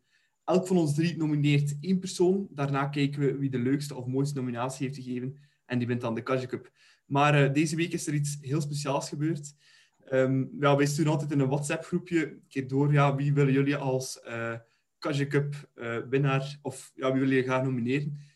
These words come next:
En, eh, redelijk unaniem komt daar allemaal op hetzelfde moment Noah Lang uit. Dus, eh, ik denk dat we deze keer geen drie nominaties gaan moeten nodig hebben, maar dat we gewoon meteen aan, eh, Noah kunnen geven. Maar misschien kan, eh,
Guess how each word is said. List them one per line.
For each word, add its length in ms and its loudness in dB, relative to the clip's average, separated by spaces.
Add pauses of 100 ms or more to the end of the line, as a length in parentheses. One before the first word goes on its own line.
(120)
En, 200 -2
eh, 220 -2
redelijk 360 4
unaniem 400 4
komt 200 -2
daar 100 6
allemaal 220 0
op 120 2
hetzelfde 360 0
moment 380 -2
Noah 320 2
Lang 260 -2
uit. 420 -12 (260)
Dus, 280 -2
eh, 200 -2
ik 80 0
denk 140 2
dat 80 4
we 80 4
deze 240 2
keer 320 -2
geen 340 0
drie 160 -2
nominaties 540 0
gaan 100 -6
moeten 180 -4
nodig 180 -2
hebben, 200 0
maar 100 -4
dat 80 -6
we 60 -2
gewoon 240 -2
meteen 380 -4
aan, 220 -4
eh, 120 -10 (380)
Noah 380 4
kunnen 180 2
geven. 380 -2
Maar 160 4
misschien 260 4
kan, 320 2
eh, 240 0